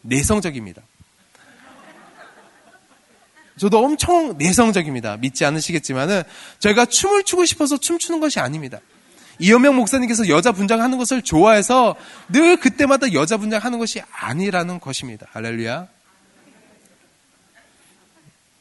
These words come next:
어떻게 하면 사랑하는 성도님들께 뭔가 좀 하늘의 기쁨을 체험하게 해드릴까? 교회 생활을 어떻게 하면 좀 기쁘게 해드릴까? 노력하고 노력하는 것이죠.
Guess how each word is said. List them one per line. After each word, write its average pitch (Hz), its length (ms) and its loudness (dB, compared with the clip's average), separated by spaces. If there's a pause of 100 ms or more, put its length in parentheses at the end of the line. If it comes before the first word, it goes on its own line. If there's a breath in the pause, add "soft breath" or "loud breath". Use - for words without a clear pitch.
(320 soft breath)
어떻게 165 380 -4
하면 165 580 -2 (340 soft breath)
사랑하는 240 420 0
성도님들께 202 680 -4
뭔가 202 340 0
좀 240 260 -4
하늘의 320 420 -4
기쁨을 202 460 -6
체험하게 247 460 -6
해드릴까? 185 420 -12 (600 soft breath)
교회 202 240 6
생활을 247 280 2
어떻게 185 340 0
하면 247 100 0
좀 254 120 -4
기쁘게 233 460 -8
해드릴까? 220 540 -4 (300 loud breath)
노력하고 214 540 -2
노력하는 180 440 -4
것이죠. - 340 -16